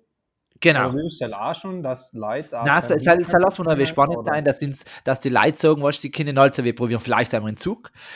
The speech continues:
Speaker 1: vielleicht sind wir in Aldein, vielleicht sind wir in Brixen, vielleicht in Bozen und
Speaker 2: Mhm.
Speaker 1: vielleicht sag ich's ins genau und könnt mit denen so wie mitratschen.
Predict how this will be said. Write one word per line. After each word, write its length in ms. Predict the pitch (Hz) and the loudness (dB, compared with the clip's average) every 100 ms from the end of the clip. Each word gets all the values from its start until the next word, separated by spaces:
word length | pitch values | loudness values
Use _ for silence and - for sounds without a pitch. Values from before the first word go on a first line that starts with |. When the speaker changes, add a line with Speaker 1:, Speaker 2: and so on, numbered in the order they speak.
| - - | -18 -4
Speaker 1:
vielleicht 640 | 143 120 101 127 - - | 0 4 4 4 0 -6
sind 260 | 131 113 117 | -6 -4 -6
wir 60 | |
in 80 | 113 | -4
Aldein, 400 | 104 107 98 214 | -2 0 -2 -4
vielleicht 340 | - 131 131 - | -6 -6 -4 -4
sind 120 | 120 | -4
wir 60 | |
in 100 | 110 | -6
Brixen, 380 | - 175 - 185 | -6 -6 -6 -12
vielleicht 340 | - - 180 160 | -8 -6 -6 -6
in 100 | 123 | 0
Bozen 380 | 131 185 - | 2 0 -2
und 60 | 143 | -8
Speaker 2:
Mhm. 440 | 127 110 117 147 - | -6 -8 -8 -12 -2
Speaker 1:
vielleicht 480 | 156 131 98 160 - | 2 4 2 0 -4
sag 200 | 180 - | -4 -2
ich's 240 | 170 - - | -4 -4 -4
ins 340 | 151 170 - | -2 -2 -4
genau 380 | 131 113 123 196 | -4 0 0 0
und 140 | 151 | -2
könnt 200 | - 151 | -4 -4
mit 120 | 151 131 | -4 -4
denen 100 | 123 | 0
so 140 | 127 | 2
wie 80 | 120 | 2
mitratschen. 640 | 113 - 78 64 - - | 0 -4 -6 -6 -10 -18